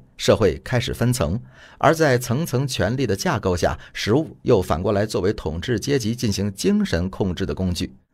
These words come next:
最后呢，食物作为税收的一部分，奠定了现代经济体制的基础。这几个因素互相联系，从而塑造了现代文明的雏形。第二部分呢，我们讲到了食物是如何成为大航海时代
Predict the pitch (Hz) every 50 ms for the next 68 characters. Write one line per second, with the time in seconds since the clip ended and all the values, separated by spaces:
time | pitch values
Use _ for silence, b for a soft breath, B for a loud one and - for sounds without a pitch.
0 | _ _ - - 180 - 196 180 156 127 117 127 - - - - 175 175 143 127
1 | - 131 123 135 - - - 135 113 - - 180 196 - - - 101 107 - 110
2 | 95 98 87 76 B B B B - 147 123 98 95 - - 123 98 87 87 -
3 | - 139 107 92 101 107 87 85 - 127 139 131 123 101 87 - - - - -
4 | - 113 90 80 - 160 185 208 - - - - B B B B B B B B
5 | B B - 220 - 107 98 95 95 - 110 120 123 123 117 104 95 - - 131
6 | 113 101 - 139 143 139 110 - - 98 127 - 123 107 - - - - - 117
7 | 113 127 139 131 - 117 95 113 98 85 78 69 - - - - - 143 107 85
8 | 80 78 107 95 82 64 - 82 85 98 110 95 82 95 101 - - - - 92
9 | 95 - 73 80 87 - - _ _ _ _ _ _ _ _ _ _ _ b b
10 | b b b b b b b 196 208 220 208 - 151 127 123 117 110 110 104 -
11 | - 104 110 113 - 90 85 87 110 107 98 95 92 - - 92 107 139 151 110
12 | 92 - - 107 90 80 101 104 117 113 - 104 101 101 98 113 123 - 135 107
13 | 95 92 90 90 117 123 127 85 78 - - - - 107 87 82